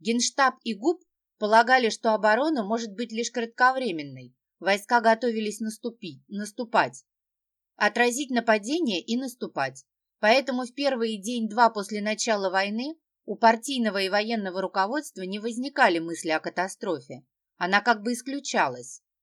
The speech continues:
А реально произошло вот что. Хотя высшему руководству страны по различным каналам сообщали о предстоящем нападении фашистской Германии, оно не сделало очевидного,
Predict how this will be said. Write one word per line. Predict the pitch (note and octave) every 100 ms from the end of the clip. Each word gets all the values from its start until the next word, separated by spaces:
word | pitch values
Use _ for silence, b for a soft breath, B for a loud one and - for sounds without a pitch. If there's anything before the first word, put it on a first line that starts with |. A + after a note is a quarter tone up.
| _ _ _ _ -
А | F#3
реально | A3 D#4+ F4+
произошло | A3+ G#3 F#3+ G3+ G3+ F4 D4+
вот | F3+ E3
что. | - - D3 - _ _ _
Хотя | _ G3+ G3+ C#4+
высшему | C4 D4 - A#3+
руководству | A#3+ A#3 A#3+ C4+ B3+ A3 A3
страны | - A#3+ B3 A3
по | G3
различным | G3+ G3 A3+ - G3+
каналам | F#3 G#3 A3 G#3+ D#3+ D3 _ _
сообщали | - G#3 G3+ - B3 A#3
о | F#3
предстоящем | F#3 F3 - G#3 G#3+ G3 F#3+
нападении | F#3 G3 F#3+ G#3+ F#3 E3+
фашистской | F#3+ F3+ G3 - E3
Германии, | D#3 F3 A3+ D4+ G#3 C3+ C3+ _ _ -
оно | G3 A3
не | B3+ C4+
сделало | A#3 C4+ B3+ B3
очевидного, | A#3+ A#3+ C4+ B3 A3+ D#3+ C3+ C3